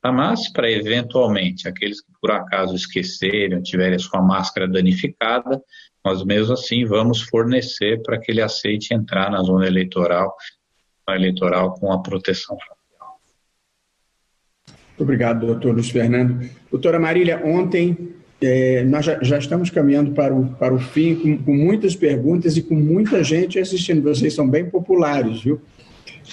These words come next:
Speaker 2: Ah, ontem começou a campanha eleitoral. Eu gostaria que a senhora relembrasse, por favor, para candidatos e eleitores, mas sobretudo candidatos,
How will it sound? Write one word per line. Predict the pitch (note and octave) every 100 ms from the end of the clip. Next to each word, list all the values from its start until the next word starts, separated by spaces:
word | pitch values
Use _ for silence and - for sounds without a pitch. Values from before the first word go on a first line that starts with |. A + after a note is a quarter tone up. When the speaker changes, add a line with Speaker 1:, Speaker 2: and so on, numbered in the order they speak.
| - -
Speaker 2:
Ah, | B2+ B2+ B2+ B2 B2 - _ - - - _ E3+
ontem | G3 G3 F#3+
começou | F#3+ F#3+ F3+ E3 - F3+ F3+ F3+ E3+ -
a | D3 D3
campanha | D#3+ D3+ B2 C#3+ D3+ D#3 D#3 C#3+ C3+
eleitoral. | C#3 C#3+ C#3+ C3 A2 G2+ F#2+ - - _ _ - - - _ _ _ -
Eu | E3 D#3+
gostaria | B2+ F3+ F3+ E3+ F3+ F#3+
que | F#3 F#3 F3
a |
senhora | E3 F#3 E3+
relembrasse, | D3+ F3+ G3 D3 C3 C#3 C3+ C3 B2+
por | C#3+ B2+
favor, | C3+ A2+ A2+ A2+ A2+ -
para | B2+ B2 B2
candidatos | B2 C3+ B2 A2+ C3 C#3+ C#3 C#3 B2+ - - - - - - _ _ -
e | C#3+
eleitores, | E3 C3 B2+ A#2 A2+ A#2
mas | A2+ -
sobretudo | B2 A#2 F3 E3
candidatos, | - C#3 B2+ A#2 A#2 B2+ C3+ C3 - -